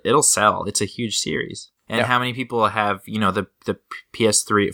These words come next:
Speaker 1: P S, sorry, the P S four and the Xbox One, right? How many million units now, and how many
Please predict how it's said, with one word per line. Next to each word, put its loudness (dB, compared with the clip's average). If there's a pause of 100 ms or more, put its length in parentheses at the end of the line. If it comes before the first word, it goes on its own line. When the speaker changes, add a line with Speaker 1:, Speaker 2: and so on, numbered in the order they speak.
(100)
Speaker 1:
P 2
S, 2
sorry, 0
the -2
P 0
S 4
four 4
and 2
the 4
Xbox 0
One, 4
right? 2
How 0
many 0
million 0
units -2
now, 4
and 2
how 2
many 0